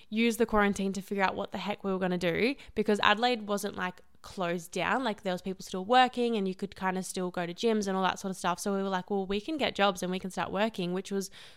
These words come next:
so great 'cause we absolutely needed to, to pay for, I guess, life <laughs> starting back up in Adelaide for us at that point in time. So, um, I started reaching out to dance studios and, and getting work there. Obviously, once we finished our quarantine,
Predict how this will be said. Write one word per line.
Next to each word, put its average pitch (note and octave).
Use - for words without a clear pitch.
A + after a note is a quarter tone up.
so B3+
great F3
'cause G3+
we G3+
absolutely F#3
needed F3+
to, F3+
to F#3
pay F3
for, E3+
I G3+
guess, F3+
life F3+
<laughs> -
starting G#3
back F#3+
up F3+
in C#4
Adelaide C#4+
for A#3
us C4
at A3
that G#3+
point G#3+
in G#3+
time. G#3
So, G3
um, F#3+
I G3+
started F#3+
reaching F#3
out F#3+
to G3
dance B3
studios G#3+
and, F3+
and G3
getting F#3+
work F3+
there. G#3
Obviously, G3
once F#3
we F#3+
finished F#3
our F3+
quarantine, G3